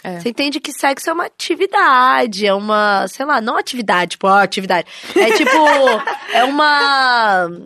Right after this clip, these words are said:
Speaker 2: é uma, ah, outro lugar pra se divertir e não necessariamente só vou transar com quem tenho um relacionamento
Speaker 1: É.
Speaker 2: amoroso, sabe?
Speaker 1: Sim.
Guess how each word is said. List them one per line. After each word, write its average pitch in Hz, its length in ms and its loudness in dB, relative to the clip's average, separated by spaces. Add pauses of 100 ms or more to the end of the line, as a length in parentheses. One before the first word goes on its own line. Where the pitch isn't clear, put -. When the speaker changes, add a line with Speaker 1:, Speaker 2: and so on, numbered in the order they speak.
(380)
Speaker 2:
é 214 200 -2
uma, 240 800 0 (1500)
ah, 381 60 4
outro 523 320 2
lugar 440 220 4
pra 508 100 -6
se 440 140 -8
divertir 359 880 0
e 294 60 0
não 285 200 -2
necessariamente 311 760 -2
só 269 300 0
vou 254 240 0
transar 247 480 0
com 240 240 -2
quem 220 320 -6
tenho 220 540 -2 (460)
um 269 200 2
relacionamento 233 1000 0
Speaker 1:
É. 254 40 4
Speaker 2:
amoroso, 233 720 2
sabe? 196 600 -2
Speaker 1:
Sim. 196 220 -10